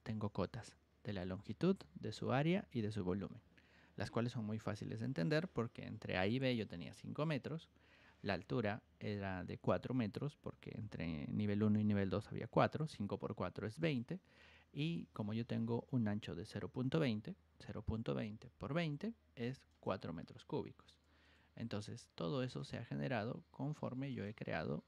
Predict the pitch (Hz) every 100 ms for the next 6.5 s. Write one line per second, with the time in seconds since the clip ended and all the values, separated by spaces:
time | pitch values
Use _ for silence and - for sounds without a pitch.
0 | _ 127 110 98 - - 131 156 - -
1 | _ _ _ _ _ - 101 - 202 -
2 | - - _ _ _ _ 170 165 143 127
3 | 120 - 117 113 - - - - - 107
4 | 101 101 120 113 95 - - 190 185 180
5 | 170 147 139 - - 117 107 - 113 -
6 | 120 - 151 117 -